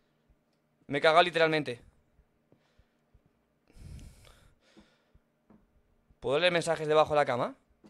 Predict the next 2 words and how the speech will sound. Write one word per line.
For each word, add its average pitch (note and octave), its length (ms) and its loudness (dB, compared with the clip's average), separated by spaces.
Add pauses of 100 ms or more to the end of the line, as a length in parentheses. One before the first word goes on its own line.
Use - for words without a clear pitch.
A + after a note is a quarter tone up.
(920)
Vale. A2 220 -14 (2500)
Mamá. C#3 360 -6